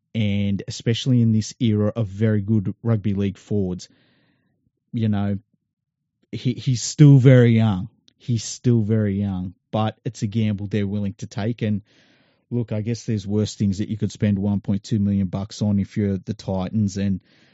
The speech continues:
you know, you just have to look at their lineup to see what I'm talking about there. Okay, some good news if you're a Benji Marshall fan.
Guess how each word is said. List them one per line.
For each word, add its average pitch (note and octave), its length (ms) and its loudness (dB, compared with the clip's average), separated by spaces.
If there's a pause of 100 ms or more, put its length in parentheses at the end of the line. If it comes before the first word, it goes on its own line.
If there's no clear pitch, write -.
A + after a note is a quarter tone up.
(300)
you A2 120 0
know, G2 100 -2
you A2 120 -2
just G#2+ 260 -6
have G#2 160 -4
to A#2+ 80 -4
look G#2+ 200 -4
at G#2+ 60 -4
their G#2 120 -2
lineup G#2+ 460 -2
to - 80 -20
see G#2+ 240 -4
what G#2+ 120 -2
I'm G2 80 -4
talking G#2+ 340 -4
about F#2 340 -6
there. G#2 280 -4 (880)
Okay, B2 460 -4 (520)
some A#2 240 -2
good C#3+ 220 4
news C3+ 400 4 (100)
if - 160 -2
you're A2+ 100 6
a G#2 40 4
Benji G#2 360 2
Marshall G#2 420 0
fan. F#2 320 -10